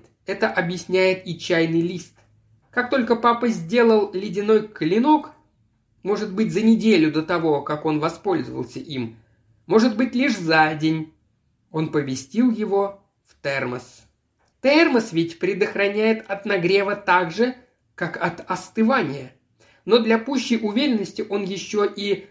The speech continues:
хранил термос во льду, пока не настал час воспользоваться клинком. Это единственное объяснение ситуации с чайным листом. Он налип на острие клинка еще в термосе и вместе с ним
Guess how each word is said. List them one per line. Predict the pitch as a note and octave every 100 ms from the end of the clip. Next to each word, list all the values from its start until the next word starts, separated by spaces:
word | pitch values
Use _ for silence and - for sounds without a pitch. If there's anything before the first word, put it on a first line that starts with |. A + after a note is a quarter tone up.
| _
хранил | - F#3+ G3 F#3+ G3+
термос | G3 F#3+ F#3+ F#3+ F#3 -
во | F3+
льду, | F#3 D#3+ C4 C#4 - - _ _ _ _
пока | D#3 D3+
не | E3+ D#3+
настал | D#3+ D#3+ D#3+ D3
час | - F#3+ A3 -
воспользоваться | D3+ D3+ - - E3+ D3+ D#3 - D3+
клинком. | - D3+ D3 - D3 B2 B2+ - _ _ _ _ _
Это | F#3+ A3+
единственное | A3+ C4 D4+ C4 - G#3+ G3 G3
объяснение | - F3 G3 - F#3 F3+ E3+ E3
ситуации | E3+ E3+ F3 A3+ A3+ - G3+
с |
чайным | - - F#3 F#3 F3 E3+
листом. | E3+ E3 - C#3 B2 A#2+ A2+ _ _ _ _
Он | C4 C#4 A#3
налип | A#3+ A3+ C4+ -
на | F#3 F#3+
острие | F#3+ F#3+ - F#3+ G3 G#3
клинка | G#3 F3+ F#3+ F3 G#3+ A3 - - _
еще | D#3+ F#3+ - A3 G#3+ G#3+
в | -
термосе | A3+ A3+ G#3 D3+ D3 - -
и | E3+ E3+
вместе | F3 G3 - -
с | E3 -
ним | E3 A#3 G#3 A2+